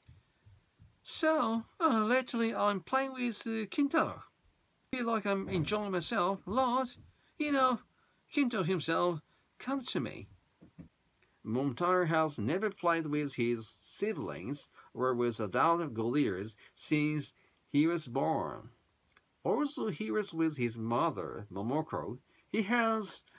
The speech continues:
never communicated with anyone other than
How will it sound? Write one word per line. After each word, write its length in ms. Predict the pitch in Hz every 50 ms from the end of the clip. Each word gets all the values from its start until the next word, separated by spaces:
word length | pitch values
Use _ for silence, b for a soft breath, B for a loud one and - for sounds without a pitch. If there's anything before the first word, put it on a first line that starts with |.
| 156 B
never 880 | - 95 95 98 127 208 254 269 262 262 262 262 254 247 240 240 220 - _ _ _ _ _ _ _ _
communicated 1120 | - - - 175 196 208 233 240 233 233 202 - - 151 135 135 131 120 107 98 98 -
with 360 | - 110 117 117 117 113 110 b b b b b b b b b b b _ _ -
anyone 600 | 196 220 240 240 240 220 180 151 127 107 107 - -
other 400 | 135 143 143 143 143 143 139 139
than 460 | 123 117 110 107 107 101 98 98